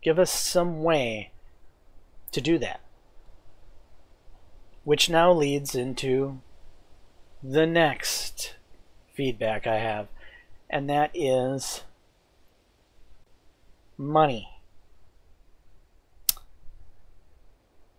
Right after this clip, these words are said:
I kind of like it the way it is. It's kind of fast-paced. It's kind of relaxed. It's kind of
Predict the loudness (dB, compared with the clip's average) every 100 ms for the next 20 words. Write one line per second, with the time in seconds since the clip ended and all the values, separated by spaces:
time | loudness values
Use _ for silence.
0 | -20 -18 -18 -4 -2 0 2 2 2 2
1 | 8 8 8 2 2 2 2 2 2 2
2 | -2 -4 -8 -8 -6 -6 -4 -2 -2 -2
3 | 4 4 4 -2 0 2 2 0 -4 -6
4 | -4 0 0 4 2 2 -8 -14 -14 -14
5 | -16 -18 -20 -20 -18 -18 -14 -14 -14 -18
6 | -16 -2 0 2 2 2 2 -4 -2 -2
7 | -2 -4 -4 -2 0 0 4 4 2